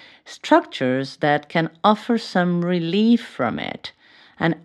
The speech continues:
also provide meaning, such as religious institutions and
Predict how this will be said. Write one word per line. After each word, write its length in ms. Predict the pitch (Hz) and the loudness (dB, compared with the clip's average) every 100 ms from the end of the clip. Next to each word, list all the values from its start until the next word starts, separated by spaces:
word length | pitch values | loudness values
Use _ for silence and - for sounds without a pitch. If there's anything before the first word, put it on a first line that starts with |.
| _ | _
also 640 | 220 277 262 - 131 131 139 | 6 6 4 0 0 0 0
provide 560 | - 160 160 160 156 | -2 0 2 2 0
meaning, 720 | 151 151 151 131 - - 147 _ _ _ _ _ | 0 0 0 -2 -4 -10 -14 _ _ _ _ _
such 420 | - - 165 - | -2 0 0 0
as 320 | 147 135 - | 0 0 -2
religious 520 | 151 143 165 165 185 175 | -4 0 0 2 0 2
institutions 1160 | 175 170 - 170 170 156 - 156 147 151 147 - | 0 -2 -4 -4 -2 -2 -2 -2 0 -2 -6 -4
and 200 | 175 | -4